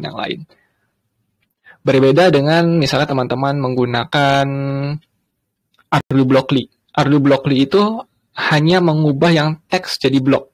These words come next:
seperti itu saja. Sama seperti Scratch juga mengubah teks menjadi blok. Tetapi teman-teman di sot ini, dia bukan hanya mengubah teks menjadi notes,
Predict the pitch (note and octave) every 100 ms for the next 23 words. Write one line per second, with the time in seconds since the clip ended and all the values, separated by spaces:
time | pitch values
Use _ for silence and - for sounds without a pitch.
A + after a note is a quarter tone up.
0 | _ - - C3+ C3 B2+ B2+ B2+ A#2+ A#2+
1 | _ _ _ _ _ _ _ _ _ _
2 | _ _ - C#3 E3 E3+ C#3+ D3 - D3
3 | C#3 - C3+ C#3 E3+ F3+ C#3+ B2+ C3 C#3+
4 | D3+ D3+ - B2+ B2 B2+ C3 - - -
5 | _ _ _ _ _ _ _ - C3+ F#3+
6 | G3 - _ - C3 B2+ C#3 F#3 E3+ B2
7 | B2 A#2+ A#2+ A2+ - - B2 A2+ C#3 G#3
8 | A3+ _ _ _ - _ _ C3 D#3+ D3+
9 | - C#3 C3 B2+ B2+ B2+ - - B2+ -
10 | C3 B2+ B2 B2 A#2+ A#2+ - - _ _
11 | _ _ D3 G3 - -